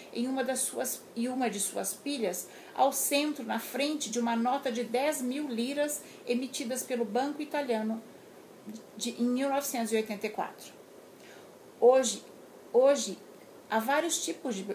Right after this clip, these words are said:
baterias, mas uma coisa não mudou desde a época de Volta. Cedo ou tarde, as baterias se esgotam e não produzem mais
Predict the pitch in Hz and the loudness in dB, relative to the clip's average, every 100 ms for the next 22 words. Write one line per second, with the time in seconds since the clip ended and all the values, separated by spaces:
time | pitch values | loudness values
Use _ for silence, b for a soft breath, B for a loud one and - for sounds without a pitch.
0 | - 208 214 208 185 - - - B 208 | -2 -2 2 0 0 -6 -8 -10 B 0
1 | 220 262 269 - - - - - 247 233 | 4 4 2 -4 -12 -20 -14 0 2 2
2 | 254 285 294 285 285 285 226 233 240 233 | 6 6 6 4 2 -2 4 6 6 6
3 | 262 294 294 262 233 - 233 240 226 180 | 4 4 2 4 2 0 -2 0 4 4
4 | - - - - 247 208 185 - 240 247 | 4 -8 -6 2 4 4 2 0 0 2
5 | 220 - 240 226 233 233 220 247 254 - | 0 -2 -2 0 0 0 -2 -2 -4 -2
6 | 254 214 247 262 247 233 240 285 - 240 | -2 6 6 6 0 -2 -2 -2 0 0
7 | 226 294 269 233 220 240 254 | 0 -4 -2 0 0 0 -4